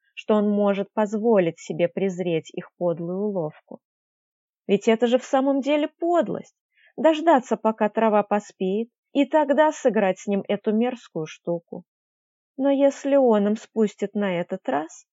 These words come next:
они повторят свой шантаж, когда поспеет хлеб. Правда, его сеют немного в имении, но ведь он считает, что хлеб – это только карта в политической борьбе. Может быть, заставить фермеров уволить всех батраков и нанять других?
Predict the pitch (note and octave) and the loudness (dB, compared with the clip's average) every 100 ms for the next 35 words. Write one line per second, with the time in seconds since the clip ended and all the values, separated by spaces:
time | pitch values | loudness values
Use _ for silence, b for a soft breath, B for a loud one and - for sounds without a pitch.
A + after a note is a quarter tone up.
0 | _ _ - D4 C#4+ C#4+ C4+ - C4+ C4 | _ _ -2 0 0 0 -4 -2 -2 0
1 | B3+ - B3+ B3+ - C4+ C4 B3+ B3+ B3 | 0 -2 -2 -2 -4 -8 -4 -4 -4 -8
2 | A3+ B3 B3+ B3+ - B3 B3+ - D4 A#3+ | -4 -4 -4 -8 -6 -2 -2 -4 -4 -2
3 | F3 - _ _ _ _ _ _ _ - | -2 -6 _ _ _ _ _ _ _ -6
4 | F#3 E3 E3 E3+ F3 F#3 - G3 F#3+ - | -6 -6 -6 -2 -2 -2 -2 -2 0 -2
5 | G#3 G3 G#3 G3 G#3+ A#3+ C#4+ D#4+ G3+ D#3+ | -4 -2 -2 -2 -2 -2 -2 -2 -2 -4
6 | - _ _ _ - A3 G#3+ B3 C#4+ B3 | -12 _ _ _ -4 0 0 0 0 -2
7 | A#3 G3+ - F3 D#3+ E3 - F#3+ - G3+ | -2 -6 -4 -2 -2 -4 -4 -6 -2 0
8 | F3 - F#3+ - F3+ F#3 E3+ F#3 - F#3 | -2 -2 -6 -4 -4 -2 -2 -6 -6 -8
9 | A3 - F#3 - D#3+ D3+ - - E3 - | -8 -10 -12 -6 -6 -6 -10 -12 -14 -18
10 | - C#3+ D3+ - E3 D3 F3+ _ _ _ | -12 -8 -8 -10 -12 -14 -16 _ _ _
11 | _ _ _ _ _ - B3 B3+ C4 G#3+ | _ _ _ _ _ -2 2 2 2 0
12 | B3+ A3+ B3 - B3+ B3+ A#3+ - B3 A#3 | 2 2 0 0 0 0 -2 -2 0 2
13 | A#3+ A#3 - C4 A#3+ B3 C4+ B3+ - B3 | 2 0 -2 -4 -2 0 2 0 -2 -4
14 | G#3 A3+ - A3+ - A3+ - A3 A3+ G#3+ | -2 -4 -4 -6 -2 -4 -2 -4 -2 0
15 | A3 G3+ A#3 A#3+ C#4 D#4+ | -2 0 -2 -2 -6 -12